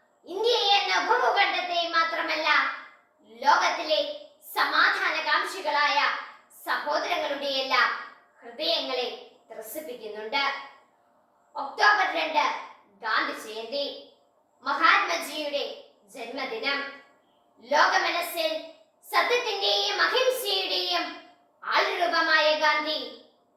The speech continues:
ഇന്ന് വീണ്ടും ഉയർക്കുകയാണ്. ജനകോടികളുടെ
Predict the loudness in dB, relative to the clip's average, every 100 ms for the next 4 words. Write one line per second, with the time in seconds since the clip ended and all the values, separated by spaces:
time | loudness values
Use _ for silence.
0 | _ -10 -2 -2 -2 -6 -16 _ _ -12
1 | -8 -2 -2 -2 -2 -2 -4 -10 -6 -2
2 | 0 2 2 0 -10 -18 _ _ _ _
3 | _ _ -4 0 4 4 4 2 4 2
4 | 2